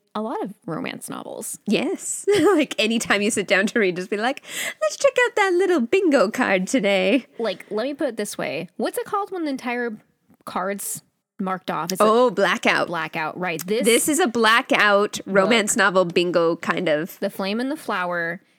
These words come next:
Speaker 1: hits everything. If it, it, you know what? It, <laughs> if you're looking for it, this book has got it. But
Speaker 2: Yeah.
Speaker 1: also, it's a very specific book. Like, I, I'll, I don't know how,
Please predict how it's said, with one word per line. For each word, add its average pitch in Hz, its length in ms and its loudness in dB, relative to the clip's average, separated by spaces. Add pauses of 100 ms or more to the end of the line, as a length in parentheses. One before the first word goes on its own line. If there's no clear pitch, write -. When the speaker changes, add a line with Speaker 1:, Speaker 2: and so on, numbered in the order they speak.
(100)
Speaker 1:
hits - 480 -6 (420)
everything. 180 600 -6
If 226 200 -6 (360)
it, 214 200 -4
it, 208 140 -4
you 196 100 -4
know 196 140 -4
what? 277 360 -4 (120)
It, 180 180 -6
<laughs> - 240 -10
if - 140 -12
you're 220 140 -4
looking 233 300 -6
for 294 220 -4
it, 285 260 -4
this 185 240 -6
book 208 200 -4
has 196 120 -6
got 185 260 -4
it. 185 200 -6 (320)
But 214 200 -2
Speaker 2:
Yeah. - 80 2
Speaker 1:
also, 208 360 0
it's - 160 -6
a 202 40 -2
very 254 200 -4
specific 180 480 -6
book. - 300 -8 (100)
Like, 180 160 -4
I, 196 160 -2
I'll, 247 180 -2 (160)
I 220 60 -4
don't 247 100 -2
know 285 60 -6
how, 254 160 -4